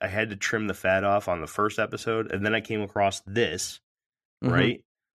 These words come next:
Speaker 1: The sleep paralysis one, and I was like, "That's an, that's a really good one." The gallows one was another one that I, I had,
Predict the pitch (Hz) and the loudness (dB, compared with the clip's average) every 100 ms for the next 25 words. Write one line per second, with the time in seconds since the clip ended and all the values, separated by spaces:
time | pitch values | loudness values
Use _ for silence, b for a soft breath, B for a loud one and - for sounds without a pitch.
0 | _ 104 98 117 123 98 87 78 - 80 | _ -2 0 2 0 2 2 2 -4 -6
1 | 76 78 90 90 98 92 143 180 82 _ | -4 -4 -2 -2 -2 0 0 0 -12 _
2 | 120 139 101 101 98 123 98 80 85 95 | -10 -6 -4 -4 -2 -2 -2 -4 0 2
3 | 104 120 120 117 120 120 107 110 110 113 | 4 4 0 -2 -2 -2 -4 -2 0 0
4 | 110 113 107 107 104 - 101 101 101 104 | -2 -2 0 0 0 -2 -2 0 2 2